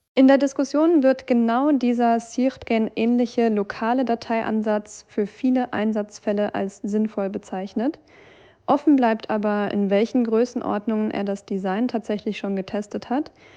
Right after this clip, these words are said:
Die Frage wurde gestellt, eine belastbare Antwort steht nicht fest.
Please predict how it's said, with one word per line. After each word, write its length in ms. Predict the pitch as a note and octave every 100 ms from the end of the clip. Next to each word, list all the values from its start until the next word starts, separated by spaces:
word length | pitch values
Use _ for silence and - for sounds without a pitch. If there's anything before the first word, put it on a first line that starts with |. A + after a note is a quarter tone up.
| - _
Die 80 | G#3+
Frage 400 | - G#3 C4+ C#4
wurde 200 | B3+ B3
gestellt, 580 | A#3 A3+ A3+ G#3+ A3 -
eine 180 | G#3 G#3
belastbare 680 | F#3+ F#3 G3+ - G#3 G3 -
Antwort 400 | G3 - F#3+ F#3
steht 280 | - G3
nicht 240 | F#3+ F#3+ -
fest. 420 | - - - -